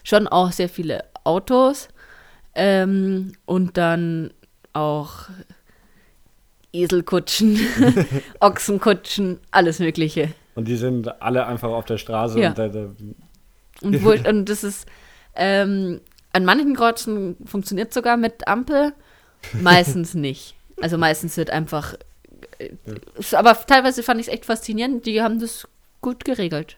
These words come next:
Speaker 2: <laughs>
Speaker 1: Weiß
Speaker 2: Ja,
Speaker 1: ich
Speaker 2: es,
Speaker 1: nicht,
Speaker 2: es,
Speaker 1: wie.
Speaker 2: es klappt dann immer irgendwie doch.
Speaker 1: Ja.
Speaker 2: Also es sind,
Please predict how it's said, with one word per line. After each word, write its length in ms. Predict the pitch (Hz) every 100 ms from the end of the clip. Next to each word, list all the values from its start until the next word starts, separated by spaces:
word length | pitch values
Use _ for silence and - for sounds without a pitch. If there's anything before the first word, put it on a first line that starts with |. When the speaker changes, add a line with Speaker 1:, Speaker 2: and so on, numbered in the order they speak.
| _
Speaker 2:
<laughs> 120 | _
Speaker 1:
Weiß 960 | 143 - 185 185 - - - - 175 -
Speaker 2:
Ja, 120 | 143
Speaker 1:
ich 40 |
Speaker 2:
es, 40 | 175
Speaker 1:
nicht, 120 | 214
Speaker 2:
es, 80 | 208
Speaker 1:
wie. 80 | 202
Speaker 2:
es 120 | 180
klappt 220 | 160 202
dann 120 | 185
immer 200 | 165 170
irgendwie 300 | 165 160 143
doch. 240 | 139 156 -
Speaker 1:
Ja. 100 | 185
Speaker 2:
Also 140 | 143
es 360 | 160 185 156 -
sind, 400 | 151 - 160